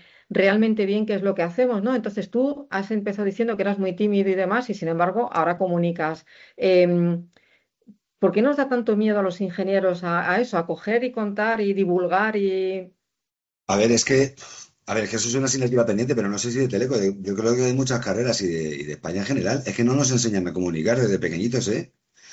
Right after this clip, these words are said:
Speaker 2: No lo sé, hay gente que tiene ese don, ¿eh? Pero yo no lo tenía, yo tenía una vergüenza brutal y un pánico escénico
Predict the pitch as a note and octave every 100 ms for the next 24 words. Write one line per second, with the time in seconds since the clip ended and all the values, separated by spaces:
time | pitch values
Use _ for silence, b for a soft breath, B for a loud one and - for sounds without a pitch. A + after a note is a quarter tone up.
0 | B B B B A2+ A2+ A#2 B2 C#3 D3
1 | C3+ A#2 F#2 A2+ A#2+ A2+ - _ A2+ G2+
2 | G2+ A2 C#3+ A#2+ D3 F2+ G2 A2+ B2+ C3+
3 | C3+ C#3 C3+ E3 D#3 B2 C3 - - b
4 | b G#2 A#2 C3 D3+ D3+ C3 D3+ D#3+ E3+
5 | G3 -